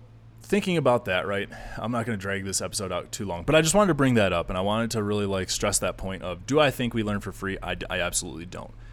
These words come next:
When you guys have opportunities to go sit in seminars and go sit in rooms with people that think bigger, seize those opportunities like there's only one. Seize those opportunities like you'll never get another one of those again, and go.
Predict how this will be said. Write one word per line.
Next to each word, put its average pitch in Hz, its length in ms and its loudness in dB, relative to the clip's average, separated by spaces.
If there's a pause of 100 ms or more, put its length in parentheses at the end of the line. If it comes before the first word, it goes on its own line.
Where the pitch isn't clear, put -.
(120)
When 98 100 -4
you 107 60 0
guys 117 160 0
have 123 160 4
opportunities 113 640 -2
to 110 80 -4
go 101 160 0
sit - 240 2
in 113 140 0
seminars 98 440 -2
and 98 80 -8
go 92 80 -6
sit 107 220 -2
in 113 100 -6
rooms 98 220 -4
with 87 80 -10
people 107 220 -4
that 87 120 -4
think 107 240 -4
bigger, 85 400 -4
seize 127 320 4
those 113 180 2
opportunities 95 720 -4
like 85 200 -6
there's 85 160 -6
only 87 140 -6
one. 76 260 -10 (540)
Seize 131 420 4
those 113 180 4
opportunities 92 640 -2
like 85 120 -8
you'll 87 100 -8
never 107 260 -2
get 104 100 0
another 92 300 0
one 90 100 -2
of 85 80 -4
those 85 160 -4
again, 85 340 -6
and 90 180 -6
go. - 260 0